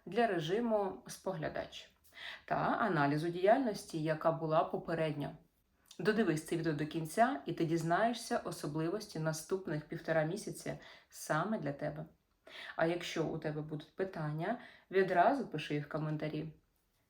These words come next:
Будемо шукати відповідь разом. Червона планета активності, цілеспрямованості, спринтерства, енергії та сили з сьомого серпня і до двадцять другого вересня двадцять п'ятого року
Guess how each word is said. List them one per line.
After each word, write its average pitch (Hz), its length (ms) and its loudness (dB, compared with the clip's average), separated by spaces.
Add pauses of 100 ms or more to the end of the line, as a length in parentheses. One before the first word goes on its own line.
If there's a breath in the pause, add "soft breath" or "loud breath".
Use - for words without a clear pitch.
Будемо 185 560 2
шукати - 460 0
відповідь 165 580 -6
разом. 151 320 -8 (1000 loud breath)
Червона 185 460 4
планета 175 500 2
активності, 214 720 -2
цілеспрямованості, 190 1080 0
спринтерства, 165 880 0
енергії 170 560 2
та 156 320 4
сили 196 520 0 (360 loud breath)
з - 80 -14
сьомого 160 420 0
серпня 202 560 2
і 170 140 0
до 156 200 0
двадцять 160 440 4
другого 156 460 -2
вересня 156 580 2
двадцять 151 540 0
п'ятого 160 380 0
року 214 360 4